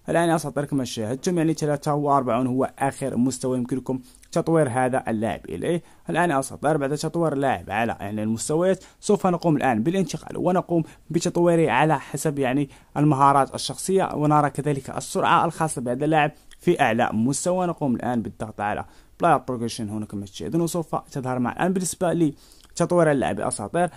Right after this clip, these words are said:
فأنا أقوم مباشرة بتطوير تلقائي الموجود في اللعبة بشكل عادي كما تشاهدون، ونقوم الآن بالنزول ونرى طاقة اللاعب. انظر هنا اكسلريشن لديه اثنان وتسعون، يعني سرعة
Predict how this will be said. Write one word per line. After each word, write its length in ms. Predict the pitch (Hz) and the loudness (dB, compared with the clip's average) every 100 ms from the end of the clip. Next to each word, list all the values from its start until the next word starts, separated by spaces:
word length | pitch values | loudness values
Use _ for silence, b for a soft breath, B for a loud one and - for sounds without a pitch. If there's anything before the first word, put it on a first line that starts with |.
| B | B
فأنا 260 | - 196 190 | -2 2 2
أقوم 380 | 180 170 135 120 | 2 0 0 0
مباشرة 400 | 147 156 151 151 | -2 0 -2 -2
بتطوير 540 | 143 147 135 147 156 | -4 -6 -2 -2 -2
تلقائي 560 | 147 131 139 139 139 131 | -6 -8 -6 -4 -2 2
الموجود 380 | 143 117 120 | 2 0 -4
في 100 | - | -6
اللعبة 220 | 113 139 160 | -6 -2 -2
بشكل 540 | 131 - 127 - 90 | -2 -6 -8 -8 -6
عادي 300 | 90 110 110 | -2 -2 -2
كما 220 | - 95 | -6 -8
تشاهدون، 500 | 92 - 98 135 170 B B B | -8 -10 -6 -2 -4 B B B
ونقوم 360 | 165 170 165 151 | -2 0 0 0
الآن 280 | - 127 113 | 2 2 2
بالنزول 420 | 107 107 120 143 | 2 -2 -2 -2
ونرى 400 | 123 117 113 107 | 0 0 -2 -6
طاقة 220 | 120 92 - | -8 -8 -10
اللاعب. 180 | - - | -14 -6
انظر 240 | 156 160 143 | -2 0 0
هنا 260 | 127 127 B B B | -2 -4 B B B
اكسلريشن 760 | - 175 180 156 156 156 - 147 | 2 4 2 2 2 0 0 0
لديه 380 | 139 147 131 - | 0 0 -2 -6
اثنان 440 | 113 123 135 131 - | -6 -2 0 0 -2
وتسعون، 500 | 143 147 - - 65 | -2 -2 -4 -10 -8
يعني 200 | 85 85 | -8 -8
سرعة 480 | - 180 135 139 | -2 2 4 2